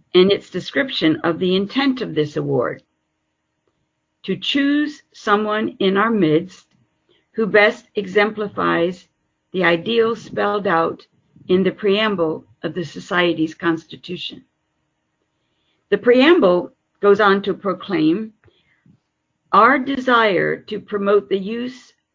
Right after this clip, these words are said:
of every method of serving God's people that comes under the concept of law, always mindful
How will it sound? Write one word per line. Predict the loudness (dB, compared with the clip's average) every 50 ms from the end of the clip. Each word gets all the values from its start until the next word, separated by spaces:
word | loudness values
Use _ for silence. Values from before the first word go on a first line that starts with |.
| _ _
of | -2 2 4
every | 4 4 4 2 2
method | 2 0 -2 -2 -2 0 0 0 0 -2 -6 -16 -20 _ -20 -20 _ _ _ _ -10
of | -10 -10
serving | -8 -4 -2 -2 0 0 0 -2 -2
God's | 0 0 -2 -2 -2 -6 -10
people | _ -10 -10 -10 -10 -6 -4 -2 -2 -2 -2 -4 -8 -14 _ _ _ _ _ _ _ _ -18 -6
that | -4 -4 -4 -4 -4
comes | -2 0 0 0 -2 -4 -2 0
under | 0 0 2 2 0 0
the | 0 -2 -4
concept | -4 -4 -2 -2 -2 -2 -4 -4 -6 -6 -6 -6 _ _ -6
of | -4 -2 0
law, | 2 4 4 6 4 4 2 0 -4 -8 -14 -16 _ _ _ _ _ _ _ _ _ _ _ _ _ _ -20 -20 -8 0
always | 2 4 6 6 4 4 4 4
mindful | 4 4 4 2 -2 -6 -8 -8 -8 -8 -8 -10 -16